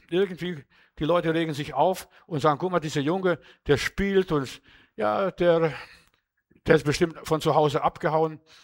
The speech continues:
Und dann machen sie auf den Schaffner aufmerksam. Und der Schaffner kommt und kon-, kontrolliert und, und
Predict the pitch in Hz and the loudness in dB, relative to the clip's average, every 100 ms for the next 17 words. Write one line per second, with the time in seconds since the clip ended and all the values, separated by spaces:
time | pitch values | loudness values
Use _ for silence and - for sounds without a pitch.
0 | - _ _ 151 151 147 139 147 147 143 | -20 _ _ 0 0 -2 -2 -2 -2 -4
1 | 131 135 - 131 - 156 175 175 - 156 | -4 -6 -6 -8 -2 -2 -2 -4 -4 -2
2 | 147 156 160 143 - _ - - 139 143 | -4 -2 -6 -8 -14 _ -20 -6 0 2
3 | - 139 - 165 147 - _ _ _ _ | 4 2 4 2 2 -2 _ _ _ _
4 | _ - 165 165 - - - - - 135 | _ 2 2 2 -8 -16 -16 -20 -8 -8
5 | 131 139 139 147 147 139 135 170 156 127 | -4 -6 -6 -4 -2 -2 -2 -2 -4 -6
6 | - - - - - 151 135 | -12 -20 -20 -20 -8 -6 -4